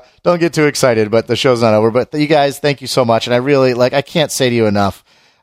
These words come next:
uh, how much I don't, while this is the end of, uh, uh, of the weekly podcast, I don't want you to think of this as the end of anything. It's just, uh, the community is not going away, and you will still get content from us, just sort of more when we're able to give it to you. So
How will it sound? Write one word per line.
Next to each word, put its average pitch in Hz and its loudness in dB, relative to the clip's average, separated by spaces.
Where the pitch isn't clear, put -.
uh, - 0
how 127 0
much 123 -2
I 113 -2
don't, 123 0
while 127 0
this 139 -2
is 147 -2
the 123 -4
end 113 2
of, 101 -4
uh, 101 0
uh, 107 2
of 107 2
the 117 -2
weekly 117 -2
podcast, 107 -4
I 85 -8
don't 113 -2
want 110 0
you 107 -2
to 104 -2
think 107 -6
of 98 -6
this 95 -4
as 90 -6
the 101 -10
end 107 0
of 95 -6
anything. 98 -4
It's 92 -10
just, - -10
uh, 101 2
the 113 -8
community 127 2
is 107 -2
not 101 -2
going 104 -2
away, 92 -2
and 95 -6
you 107 -4
will 104 -4
still 110 -4
get 98 -6
content 98 -6
from 92 -6
us, 90 -6
just - -10
sort 110 -4
of 92 -4
more 101 0
when 101 -2
we're 98 -2
able 92 -4
to 90 -10
give 82 -8
it 85 -10
to - -20
you. 78 -12
So 82 -6